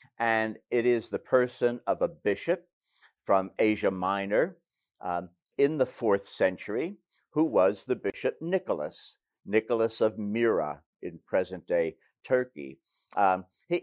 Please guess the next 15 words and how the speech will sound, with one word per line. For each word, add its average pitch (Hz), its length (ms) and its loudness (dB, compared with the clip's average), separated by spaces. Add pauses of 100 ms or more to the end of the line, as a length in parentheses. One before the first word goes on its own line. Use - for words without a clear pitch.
he 175 60 0
was 143 180 -2
born 135 420 -2
somewhere 127 680 4 (100)
around 110 360 0
two 131 180 -6
sixty, 139 640 -6 (380)
uh, 120 160 4 (180)
that 143 160 0
we 160 140 -2
don't 151 260 0 (140)
have 127 260 0 (120)
great 113 340 -2
specific 104 580 -8 (100)
details, 127 800 0